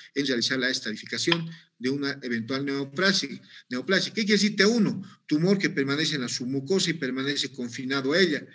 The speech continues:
T uno B, el cáncer ha crecido a través de otras capas y hacia la submucosa, así. Entonces, ustedes van a ver estudios de anatomía patológica, el paciente tiene tis, ya saben qué es. ¿Estamos de acuerdo?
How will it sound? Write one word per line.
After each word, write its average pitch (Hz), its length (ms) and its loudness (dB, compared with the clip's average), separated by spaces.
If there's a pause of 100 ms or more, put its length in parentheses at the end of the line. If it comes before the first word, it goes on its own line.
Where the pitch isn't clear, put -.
(760)
T 170 60 8
uno 196 220 10
B, - 480 6
el 131 120 -2
cáncer 160 300 0
ha 139 80 2
crecido 143 320 0
a 147 80 0
través 135 240 0
de 139 80 2
otras 135 140 2
capas 151 400 -4
y 117 40 -4
hacia 117 160 -4
la 117 80 -4
submucosa, 117 640 -6
así. - 300 -2 (320)
Entonces, 135 300 -4
ustedes 160 240 0
van 165 160 0
a - 20 0
ver 170 180 2
estudios 175 400 4
de 143 80 -2
anatomía 139 460 -4
patológica, 151 560 0
el 165 100 2
paciente 156 360 -4
tiene 165 420 0 (260)
tis, - 540 4 (200)
ya 135 140 2
saben 135 380 2
qué 120 160 -2
es. - 340 -4 (440)
¿Estamos 151 260 -2
de 147 60 0
acuerdo? 185 520 -2